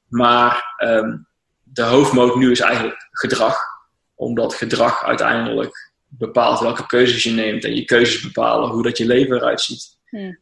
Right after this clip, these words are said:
Speaker 1: Dus dat is, eh, een hele mooie en waardevolle reis geweest. En dat is het eigenlijk nog steeds.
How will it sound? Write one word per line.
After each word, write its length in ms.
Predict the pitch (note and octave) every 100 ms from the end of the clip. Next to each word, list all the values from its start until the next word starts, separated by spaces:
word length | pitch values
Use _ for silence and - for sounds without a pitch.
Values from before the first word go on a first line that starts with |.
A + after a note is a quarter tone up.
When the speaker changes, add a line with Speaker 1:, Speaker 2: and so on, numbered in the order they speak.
| _
Speaker 1:
Dus 100 | -
dat 160 | -
is, 200 | A#2+ -
eh, 160 | A#2 A2
een 260 | A2+ A2+
hele 200 | A#2+ A#2+
mooie 500 | B2 B2 A#2+ A2+ A2+
en 400 | A2+ A2+ A#2+ A#2+
waardevolle 480 | A#2 A#2 A2+ A#2+ A#2
reis 260 | A#2+ B2 A#2+
geweest. 500 | A#2 A#2 A2 - -
En 260 | - A#2 A#2
dat 120 | -
is 100 | A#2+
het 80 | -
eigenlijk 200 | - A#2
nog 100 | A#2 -
steeds. 320 | - - -